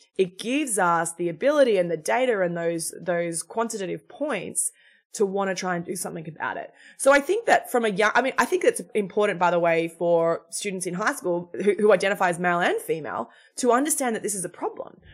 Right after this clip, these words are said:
right? Because this is not a women's problem. This is not just something that, that, you know, people who identify as female need to fix. This is something that all of us need to be aware of, because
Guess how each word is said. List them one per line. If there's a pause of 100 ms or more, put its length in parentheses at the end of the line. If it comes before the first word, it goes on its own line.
(160)
right?
Because
this
is
not (120)
a
women's
problem.
This
is
not
just
something
that,
that, (100)
you
know, (320)
people
who
identify
as
female
need
to
fix.
This
is
something
that
all
of
us
need
to
be
aware
of,
because